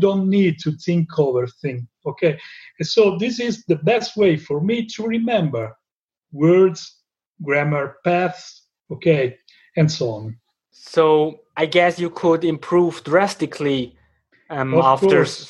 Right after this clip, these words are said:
Speaker 2: seven months of practicing
Speaker 1: Of
Speaker 2: with
Speaker 1: course.
Speaker 2: off the cuff.
Speaker 1: Of course, because, you know, my wife is American, but she's been living here in Italy for twenty-two years. So she's almost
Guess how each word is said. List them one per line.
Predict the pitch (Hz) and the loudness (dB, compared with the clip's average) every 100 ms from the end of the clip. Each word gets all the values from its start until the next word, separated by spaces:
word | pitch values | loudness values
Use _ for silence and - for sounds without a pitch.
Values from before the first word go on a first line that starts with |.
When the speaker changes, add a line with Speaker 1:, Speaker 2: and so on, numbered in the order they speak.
| - | 0
Speaker 2:
seven | 156 139 139 | 2 2 0
months | 139 135 131 131 - _ _ | 2 2 0 -4 -18 _ _
of | 135 - | -10 -4
practicing | - 143 - 147 147 139 | -4 -4 -6 -2 -2 0
Speaker 1:
Of | 135 | 2
Speaker 2:
with | 170 156 | 4 2
Speaker 1:
course. | - 143 | 2 0
Speaker 2:
off | 139 | 0
the | - | -8
cuff. | - 139 123 - - _ _ _ _ _ _ - | -2 0 0 -4 -20 _ _ _ _ _ _ -4
Speaker 1:
Of | 170 156 - | -2 -2 0
course, | 190 175 147 - - - | 2 4 0 -4 -10 -12
because, | 139 143 170 170 165 - | -14 -4 2 4 2 0
you | 170 208 | -2 0
know, | 220 214 202 185 - - - - - - | 2 2 0 -2 -10 -16 -16 -20 -20 -12
my | 180 180 220 | 0 0 2
wife | 190 175 170 185 | 4 4 2 0
is | 170 165 | 0 2
American, | 160 160 135 127 117 117 117 - | 2 2 0 -4 -10 -10 -14 -8
but | 143 147 - - | -2 -2 -4 -14
she's | - - 196 233 - | -12 -6 -2 -2 -2
been | 196 196 202 196 | 2 2 2 2
living | 185 190 190 160 | 2 4 0 -2
here | - 185 185 185 - | -2 2 2 0 -4
in | 170 | -4
Italy | 170 180 175 170 - | -2 0 0 -2 -2
for | 156 156 - | -2 -2 -2
twenty-two | 175 170 165 - 170 170 170 | 0 0 0 -4 -2 -2 -2
years. | 160 151 147 170 165 - - - - _ | -2 2 4 2 0 -10 -20 -20 -20 _
So | - 165 156 | 0 2 2
she's | 156 - 185 196 196 - _ _ _ - | 0 2 4 2 0 -12 _ _ _ 2
almost | 180 180 175 | 2 4 0